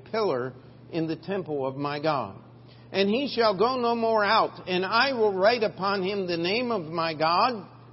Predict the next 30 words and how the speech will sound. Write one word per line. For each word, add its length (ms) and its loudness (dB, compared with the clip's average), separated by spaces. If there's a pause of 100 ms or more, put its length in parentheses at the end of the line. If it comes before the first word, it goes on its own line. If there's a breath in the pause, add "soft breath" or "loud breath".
(960 loud breath)
and 200 0
the 80 0
name 360 2
of 120 0
the 120 0
city 400 0
of 100 2
my 240 -2
God, 420 2
which 220 0
is 220 -6
New 200 -4
Jerusalem, 680 -2
which 160 -4 (140)
cometh 340 -2
down 380 -2
out 180 -2
of 80 -2
heaven 460 -4
from 200 -4
my 220 -2
God, 420 0
and 200 -4
I 300 -6
will 280 0
write 380 0
upon 540 -4
him 420 -4 (440 loud breath)
my 560 2 (300)
new 680 0